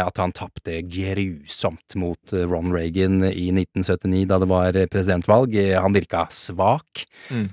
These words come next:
Speaker 1: som ikke klarte
Speaker 2: Og,
Speaker 1: å
Speaker 2: og da er det ikke det som Argo handler om, men da er det, da er det den, egentlig den s-, s-, storm-, den ambassadegreia det er snakk om, ikke sant?
Speaker 1: Takk for at du
Speaker 2: Ja.
Speaker 1: sier det. Det er helt riktig,
Speaker 2: Ja, for nå har vi glemt
Speaker 1: Torkild.
Speaker 2: filmen.
Speaker 1: Nå har vi
Speaker 2: Ja.
Speaker 1: glemt filmen litt grann.
Speaker 2: Ja.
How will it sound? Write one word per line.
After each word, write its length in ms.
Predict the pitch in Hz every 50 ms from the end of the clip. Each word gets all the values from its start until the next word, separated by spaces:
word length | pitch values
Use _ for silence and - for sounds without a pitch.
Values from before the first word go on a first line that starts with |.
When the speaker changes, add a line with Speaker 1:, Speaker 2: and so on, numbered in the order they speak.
| -
Speaker 1:
som 120 | _ - 113
ikke 140 | 101 - 107
klarte 300 | - 110 92 90 - -
Speaker 2:
Og, 80 | 98 85
Speaker 1:
å 100 | 98 101
Speaker 2:
og 40 | 104
da 100 | 147 165 175
er 60 | 185 139
det 80 | 117
ikke 100 | - 143 147
det 60 | 143
som 120 | - 156 -
Argo 300 | - 110 - 101 104 104
handler 260 | 104 113 117 107 117 143
om, 60 | 156
men 100 | 147 135
da 80 | 143 147 139 117
er 40 | 113 113
det, 120 | 120 123 117
da 80 | 131 131 120
er 60 | 107
det 100 | 110 113 120
den, 80 | 117 104
egentlig 400 | 120 117 95 92 101 95 110 120
den 100 | 120 120 117
s-, 80 | - -
s-, 160 | - - - - -
storm-, 380 | - - - 135 127 113 82 110
den 80 | 123 127
ambassadegreia 760 | 110 120 117 113 - - 127 107 98 104 101 101 82 85 95 98
det 60 | 107
er 80 | 107 -
snakk 160 | 135 117 - -
om, 100 | 104 113
ikke 140 | 117 104 104 92
sant? 220 | 117 117 110 -
Speaker 1:
Takk 180 | - 123 113 -
for 120 | - 113 107
at 80 | 95 -
du 100 | 113 107
Speaker 2:
Ja. 100 | 104 101 104 101
Speaker 1:
sier 260 | - - 110 92 92
det. 220 | 92 90 92 92 92
Det 60 | 95 95
er 80 | 98 -
helt 200 | - 95 87 -
riktig, 240 | 107 95 - - - 107
Speaker 2:
Ja, 60 | 110
for 100 | 110 135
nå 60 | 143 156
har 40 |
vi 80 | 139 131 123
glemt 180 | 120 104 110 101
Speaker 1:
Torkild. 80 | 92
Speaker 2:
filmen. 360 | 92 107 92 90 98 117 123 113
Speaker 1:
Nå 40 | 110
har 40 | 98
vi 80 | 110 101
Speaker 2:
Ja. 60 | 127
Speaker 1:
glemt 140 | 85 90 -
filmen 220 | - 107 82 80 85
litt 60 | 80 -
grann. 140 | 95 90 98
Speaker 2:
Ja. 120 | 120